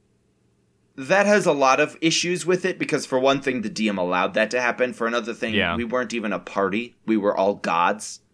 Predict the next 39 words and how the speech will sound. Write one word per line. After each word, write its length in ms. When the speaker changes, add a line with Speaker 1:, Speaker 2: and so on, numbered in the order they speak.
Speaker 2:
Yeah. 220
Speaker 1:
Like, 180
how 120
do 80
you 100
even 180
play 180
that 160
campaign? 380
It 100
was 80
Speaker 2:
Right. 160
Speaker 1:
very 160
much 240
P 120
V 120
P 180
from 200
the 80
start. 480
Um, 440
but 120
I 200
lo-, 400
I 120
had 160
spent, 500
I 100
mean, 300
probably, 540
like, 280
two 240
or 60
three 260
weekends 880
working 380
on 100
this 140
character, 420